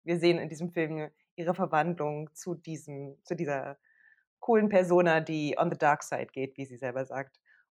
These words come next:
Und die Rick and Morty Writer haben das Screenplay gemacht, das heißt, wir erwarten hier,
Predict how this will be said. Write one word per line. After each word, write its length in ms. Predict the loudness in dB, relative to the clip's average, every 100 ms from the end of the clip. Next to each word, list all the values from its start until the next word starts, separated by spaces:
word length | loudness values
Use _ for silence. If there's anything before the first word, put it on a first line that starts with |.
| 2
Und 400 | 4 6 2 0
die 100 | 2
Rick 180 | 2 2
and 80 | 2
Morty 320 | 2 2 2
Writer 260 | 2 2 -2
haben 120 | -2
das 120 | -4
Screenplay 460 | -6 -6 -4 -2 0
gemacht, 340 | 2 0 -2
das 140 | -12 -8
heißt, 220 | -8 -4
wir 60 | -4
erwarten 360 | -2 -2 -4
hier, 120 | -12